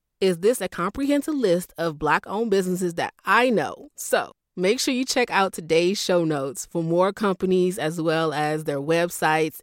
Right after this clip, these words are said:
and or Instagrams. I promise you, these are some dope businesses. They're Black-owned, so buy Black, support them, check 'em out at least. And then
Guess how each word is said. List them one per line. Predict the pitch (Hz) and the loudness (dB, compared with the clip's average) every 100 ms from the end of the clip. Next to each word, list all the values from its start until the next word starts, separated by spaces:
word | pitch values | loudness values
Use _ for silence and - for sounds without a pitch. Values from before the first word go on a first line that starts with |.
| - | -6
and | 170 160 160 - | -2 -2 -4 -4
or | 170 160 160 | -4 -4 -4
Instagrams. | 170 - 160 156 120 175 - _ _ - | -6 -6 -8 -10 -12 -16 -20 _ _ -6
I | 156 | 2
promise | 214 233 233 - | 4 4 2 0
you, | 196 185 175 143 101 - _ _ _ | 2 4 4 2 -4 -14 _ _ _
these | 196 196 | -2 0
are | 202 | 0
some | 180 156 | 0 2
dope | 156 180 | 2 2
businesses. | 156 156 - 156 156 - - _ _ | 0 -2 -4 -4 -4 -8 -16 _ _
They're | 175 156 | 0 2
Black-owned, | 165 175 - 156 151 151 143 | 2 2 0 -2 -2 -2 -4
so | 143 | -4
buy | 147 156 160 | 0 2 2
Black, | 165 151 139 - | 0 -2 -4 -6
support | - - 180 160 - | -10 0 2 2 0
them, | 147 151 | -4 -4
check | - 175 190 | -4 -4 0
'em | 170 | 0
out | 156 | 0
at | 156 147 | -2 -2
least. | 156 156 160 - | -2 -2 -4 -4
And | 170 180 | -2 0
then | 185 | 0